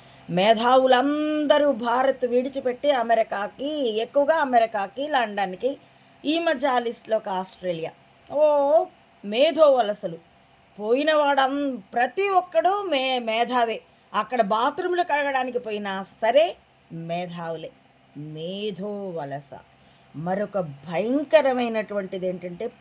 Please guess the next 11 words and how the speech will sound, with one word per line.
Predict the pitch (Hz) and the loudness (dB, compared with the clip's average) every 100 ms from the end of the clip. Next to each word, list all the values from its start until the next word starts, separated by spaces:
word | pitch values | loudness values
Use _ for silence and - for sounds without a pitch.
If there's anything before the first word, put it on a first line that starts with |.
| - | -2
పంజాబ్ | 226 226 214 180 | -2 0 -2 -2
ఖలిస్తాన్ | - 214 233 269 - - 208 170 | -6 -6 -4 -4 -6 -4 -4 -4
ఉద్యమం. | 160 139 151 131 - _ _ _ _ _ - - | -8 -8 -10 -10 -18 _ _ _ _ _ -18 -4
ఆ | 202 240 | 0 0
ఖలిస్తాన్ | 254 220 226 269 - 254 233 | 0 -4 -4 -4 -2 -2 -2
ఉద్యమం | 214 202 233 226 214 196 208 | -4 -4 -2 -2 -6 -6 -6
ఉధృతంగా | 233 220 302 294 269 247 | -4 -4 -4 -2 -4 -2
నడుస్తున్నప్పుడు | 226 214 220 - 220 208 190 - 190 | -2 -2 -4 -8 -8 -6 -8 -8 -10
కూడాను | - 202 220 208 160 _ _ - - _ _ - _ _ _ _ _ _ _ _ 196 | -6 -4 -2 -4 -8 _ _ -20 -20 _ _ -20 _ _ _ _ _ _ _ _ 2
ఎనభై | 202 233 254 254 220 - | 4 4 2 0 -2 2
తొమ్మిదిలో | 262 269 285 233 208 170 | 4 6 2 2 0 -2